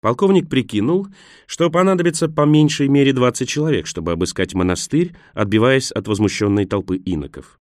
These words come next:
Он лично отобрал людей. Ни один из них не отличался щепетильностью. За два часа до рассвета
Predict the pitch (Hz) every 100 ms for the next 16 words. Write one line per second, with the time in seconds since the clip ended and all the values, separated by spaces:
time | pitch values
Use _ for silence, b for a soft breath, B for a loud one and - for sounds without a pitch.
0 | _ _ _ 92 104 107 110 - 113 104
1 | 107 101 95 98 92 92 90 80 65 _
2 | _ _ _ _ _ 101 131 175 180 156
3 | 165 156 156 156 147 104 87 - 85 -
4 | 92 101 90 71 69 - - - _ _
5 | _ 117 135 123 117 110 117 101 101 95
6 | 120 151 175